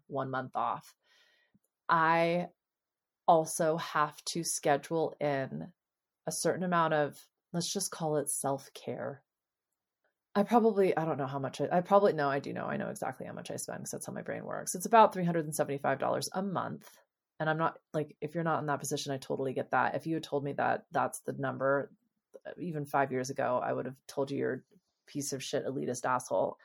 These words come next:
You know, before it would have been, like, thirty minutes for a walk <laughs> once a day. Uh, that's also part of it. The amount of time and money that I invest into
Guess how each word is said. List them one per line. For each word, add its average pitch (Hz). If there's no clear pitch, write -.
You 175
know, 165
before 175
it 165
would 170
have -
been, 156
like, 147
thirty 151
minutes 135
for 135
a -
walk -
<laughs> -
once 147
a -
day. 143
Uh, 143
that's 156
also 143
part -
of -
it. -
The 185
amount 202
of 214
time 160
and 143
money 143
that 143
I 143
invest 139
into 139